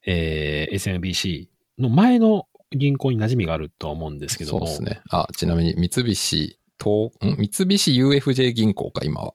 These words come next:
Speaker 2: あの、
Speaker 1: あ、そうですね。
Speaker 2: 東京っていうのが何年か前に外しましたよね、
Speaker 1: な-、
Speaker 2: あれ。
Speaker 1: なくなりましたね。三菱ユーエフジェー銀行ですね。
Speaker 2: だから今は三菱ユーエフジェーですよね。うん。
Speaker 1: はい。だから僕結構驚いたのは、十年ぐらい前ですけども、まあ、
Speaker 2: うん。
Speaker 1: 新、新卒で入ってきた若手の人がいて、
Speaker 2: うん。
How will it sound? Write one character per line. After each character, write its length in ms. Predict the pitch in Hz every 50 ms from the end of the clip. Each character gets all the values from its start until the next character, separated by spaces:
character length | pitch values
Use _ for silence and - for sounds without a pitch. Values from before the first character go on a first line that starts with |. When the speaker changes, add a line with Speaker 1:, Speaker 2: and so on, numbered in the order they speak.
| _ -
Speaker 2:
あ 140 | - 101 -
の、 60 | 131
Speaker 1:
あ、 40 | 120
そ 140 | - - 160
う 20 |
で 80 | 226 247
す 100 | 262 233
ね。 80 | 120
Speaker 2:
東 20 | 131
京 120 | 254 247
っ 100 | 254 _
て 80 | - 247
い 40 | 233
う 60 | 220
の 100 | 147 208
が 80 | 180 180
何 220 | 196 220 240 226
年 160 | - 82 80
か 100 | - 82
前 160 | 85 85 78
に 200 | 78 76 69 73 -
外 260 | - - - 101 117
し 120 | 120 - 143
ま 120 | 113 127
し 100 | 139 - -
た 80 | -
よ 100 | - -
ね、 80 | 160 156
Speaker 1:
な-、 40 | 151
Speaker 2:
あ 20 |
れ。 0 |
Speaker 1:
な 0 |
く 40 | 143
な 60 | 143
り 60 | 139 131
ま 60 | -
し 60 | -
た 80 | 95 107
ね。 200 | 123 135 - -
三 180 | 113 - - 104
菱 220 | 92 90 - 95
ユ 60 | 92 95
ー 40 |
エ 20 | 92
フ 100 | 87 87
ジ 80 | 90 87
ェ 20 |
ー 20 | -
銀 80 | 147
行 0 |
で 0 |
す 0 |
ね。 0 |
Speaker 2:
だ 0 |
か 40 | 139
ら 40 | 113
今 20 |
は 100 | 113 113
三 200 | 101 92 - -
菱 240 | 95 - - 76 73
ユ 80 | 80 80
ー 60 | 80
エ 20 | 76
フ 140 | - 82
ジ 100 | 78 78
ェ 80 | 73 -
ー 40 | -
で 80 | - -
す 100 | - -
よ 80 | - -
ね。 180 | 98 107 110 - _ _ _ _ - -
う 80 | -
ん。 140 | 73 76 - _ _ _ _ _ _
Speaker 1:
は 180 | - - 85 82
い。 40 | 82
だ 100 | 110 -
か 60 | 92
ら 80 | 101 -
僕 140 | - 170 165
結 120 | - - -
構 240 | - 110 95 95 107
驚 220 | 123 127 143 147
い 60 | 135 117
た 80 | 98
の 120 | 85 82 87
は、 160 | 87 80 92
十 160 | 107 135 147
年 140 | 160 165 160
ぐ 80 | 170 180
ら 60 | 165
い 20 |
前 160 | 117 98 87 80
で 60 | 76
す 80 | -
け 80 | - 78
ど 80 | 82 80
も、 360 | 85 90 85 71 67 - _ -
ま 120 | 120 120 104
あ、 40 | 95
Speaker 2:
う 120 | 90 80
ん。 40 | -
Speaker 1:
新、 260 | - - 127 120 120 - _ _ _ -
新 220 | - - 120 117 -
卒 180 | 113 104 -
で 60 | 117
入 80 | 110 107
っ 20 |
て 100 | - -
き 60 | - -
た 60 | 82
若 180 | 87 87 87
手 100 | - 87
の 200 | 85 85 82 82 -
人 160 | - - 101
が 100 | 80 71
い 80 | 78 82
て、 360 | - 165 170 131 78 78 - _ _ _ - -
Speaker 2:
う 60 | 104
ん。 140 | 90 80